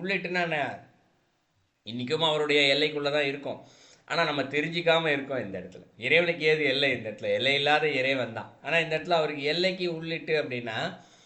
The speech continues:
இந்த இடத்துல, ஆ, எப்படி புரிய வைக்கிறது? இப்போ ஒரு பெரிய அரசியல் தலைவர் இருக்காருன்னு வச்சுக்குவோம் இல்லையா? பெரிய அரசியல் தலைவர் இருக்காரு. அவர் ஒரு மேடை மீது வந்து நின்னு பேசுறதுக்காக வராரு. சுத்தி ஒரு லட்சம் மக்கள் இருக்காங்கன்னு வச்சுக்குவோம்.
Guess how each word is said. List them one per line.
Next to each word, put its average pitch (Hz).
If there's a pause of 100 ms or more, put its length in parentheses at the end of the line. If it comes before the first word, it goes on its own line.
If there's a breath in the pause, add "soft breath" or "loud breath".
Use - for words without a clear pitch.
(340 soft breath)
இந்த 147
இடத்துல, 139 (760)
ஆ, 147 (1500)
எப்படி 143
புரிய 131
வைக்கிறது? 92 (580)
இப்போ 170
ஒரு 147
பெரிய 160
அரசியல் 170
தலைவர் 139
இருக்காருன்னு 127
வச்சுக்குவோம் 90 (600)
இல்லையா? 127
பெரிய 135
அரசியல் 127
தலைவர் 110
இருக்காரு. 98
அவர் 135
ஒரு 123
மேடை 147
மீது 131
வந்து 127
நின்னு 135
பேசுறதுக்காக 123
வராரு. 98
சுத்தி 147
ஒரு 151
லட்சம் 135
மக்கள் 131
இருக்காங்கன்னு 127
வச்சுக்குவோம். 95